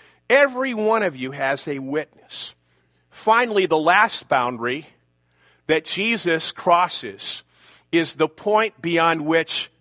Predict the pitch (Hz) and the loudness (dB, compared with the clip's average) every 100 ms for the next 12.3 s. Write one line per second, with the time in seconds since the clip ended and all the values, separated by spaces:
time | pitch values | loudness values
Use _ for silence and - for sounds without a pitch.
0 | - 147 160 202 226 202 180 180 180 170 | -10 -6 2 4 4 2 0 0 -2 -12
1 | _ - 160 143 131 135 107 78 - _ | _ -8 -6 -4 -6 -4 -2 -4 -12 _
2 | _ _ _ _ _ _ _ _ 175 214 | _ _ _ _ _ _ _ _ 0 2
3 | 208 175 - 208 202 - - - _ _ | 2 0 -2 2 2 0 -8 -12 _ _
4 | _ _ _ _ 147 175 170 - 202 240 | _ _ _ _ 0 2 2 -2 0 2
5 | 233 202 202 - - - _ _ _ 180 | 2 4 2 2 -6 -12 _ _ _ 2
6 | 180 - 180 180 202 226 190 190 - - | 2 2 0 6 6 6 2 -4 -6 -2
7 | 196 202 - 202 214 214 - 190 170 - | 0 0 0 4 4 2 -2 0 0 -2
8 | 180 180 180 175 - - - _ _ _ | 0 2 2 0 -8 -8 -14 _ _ _
9 | _ - 196 196 208 220 233 196 208 208 | _ 0 2 4 4 6 6 4 2 2
10 | 208 175 175 180 - 202 214 202 202 156 | 0 2 0 0 0 2 2 2 0 -4
11 | 156 165 185 196 156 127 120 - 143 139 | -2 4 6 6 2 -2 -4 -2 2 4
12 | 110 - - | 2 -4 -16